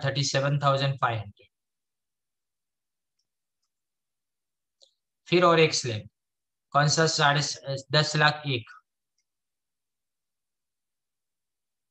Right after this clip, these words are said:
से लेके, sorry, साढ़े बारह लाख, ट्वेल्व पॉइंट फ़ाइव लाख, ये भी अढ़ी लाख का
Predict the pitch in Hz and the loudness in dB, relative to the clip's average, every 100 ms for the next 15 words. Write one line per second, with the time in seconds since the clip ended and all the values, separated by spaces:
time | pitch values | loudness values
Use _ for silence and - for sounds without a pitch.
0 | _ _ _ _ _ _ _ _ _ _ | _ _ _ _ _ _ _ _ _ _
1 | - - 175 165 131 135 151 - - - | -12 0 2 4 2 -2 -4 -6 -14 -10
2 | 117 139 _ _ _ _ - - 139 147 | -8 -10 _ _ _ _ -10 0 2 2
3 | 135 123 117 110 110 _ _ _ _ _ | 4 4 4 -4 -8 _ _ _ _ _
4 | _ _ _ _ _ _ _ _ - 135 | _ _ _ _ _ _ _ _ -8 -4
5 | 135 139 135 120 113 110 104 - _ _ | -4 -2 -4 -2 -4 -4 -8 -16 _ _
6 | _ _ _ 117 123 143 147 127 131 139 | _ _ _ -4 0 -2 -2 -4 0 4
7 | 139 139 | 2 2